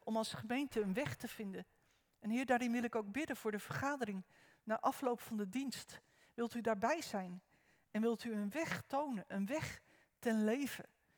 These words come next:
Een weg naar dat de gemeente een volgende stap mag maken qua geestelijke volwassenheid. Heer, waarin respect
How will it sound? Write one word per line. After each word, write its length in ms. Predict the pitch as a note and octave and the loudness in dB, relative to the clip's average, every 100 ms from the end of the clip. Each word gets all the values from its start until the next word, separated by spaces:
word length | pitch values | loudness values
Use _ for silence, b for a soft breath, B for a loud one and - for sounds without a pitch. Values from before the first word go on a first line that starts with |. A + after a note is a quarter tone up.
| b _ | b _
Een 180 | G3+ G#3 | -2 0
weg 360 | C#4+ D#4+ - | 2 0 -2
naar 180 | A3+ G#3+ | 0 0
dat 180 | A3 - | 0 -2
de 80 | - | -4
gemeente 400 | - A#3+ B3 A3+ | 0 0 2 -2
een 80 | |
volgende 420 | G3+ D4 - - A3 | -4 -4 -4 -4 -4
stap 360 | - C#4+ - | -2 -2 -2
mag 240 | G#3 G3 - | -4 -6 -6
maken 440 | F3+ F#3+ - G3+ b b b b | -6 -6 -10 -16 b b b b
qua 140 | - A3 | -6 -4
geestelijke 600 | A2+ C#4 C#4 - B3 G3+ | 0 -2 -2 -6 -8 -8
volwassenheid. 840 | - G3+ C#4 - G#3 F#3+ - - _ _ _ _ _ _ _ _ _ _ _ - | -6 -4 -4 -4 -8 -8 -12 -20 _ _ _ _ _ _ _ _ _ _ _ -6
Heer, 200 | B3 G#3+ | -2 2
waarin 320 | A3 A3+ G#3 | 2 2 -2
respect 800 | G3+ - - D#4 - - - | -4 -8 -6 -6 -6 -10 -16